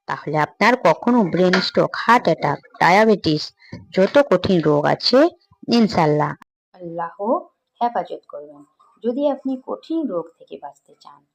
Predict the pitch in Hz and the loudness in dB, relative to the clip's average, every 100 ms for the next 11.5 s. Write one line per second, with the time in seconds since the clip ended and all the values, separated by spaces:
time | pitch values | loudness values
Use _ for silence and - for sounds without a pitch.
0 | _ _ _ 190 190 247 302 - 151 _ | _ _ _ -12 -8 -8 -8 -10 -12 _
1 | 147 147 _ - 220 220 _ 277 - 160 | -20 -20 _ -10 -10 -12 _ -18 -16 -12
2 | 202 294 294 180 151 226 247 - 190 147 | -10 -6 -6 -8 -10 -10 -10 -8 -10 -10
3 | 143 143 147 - 156 202 247 _ _ _ | -16 -16 -18 -18 -14 -12 -12 _ _ _
4 | 151 151 160 - 147 - 160 - - 151 | -12 -10 -16 -16 -16 -14 -16 -16 -16 -16
5 | - 147 165 165 277 311 - 160 147 156 | -16 -10 -10 -6 -6 -6 -10 -16 -16 -14
6 | 208 220 202 151 233 220 160 151 - 139 | -14 -10 -10 -6 -6 -6 -8 -14 -18 -20
7 | 143 135 _ _ _ _ 233 262 254 170 | -20 -20 _ _ _ _ -8 -8 -8 -12
8 | 160 156 208 208 147 - - _ _ _ | -12 -14 -16 -12 -14 -14 -20 _ _ _
9 | _ - 220 165 131 170 170 165 165 160 | _ -6 -6 -6 -12 -14 -14 -14 -14 -12
10 | 151 160 156 156 107 - - 277 226 151 | -12 -12 -12 -12 -14 -18 -10 -8 -6 -8
11 | 135 - 147 147 | -8 -12 -16 -18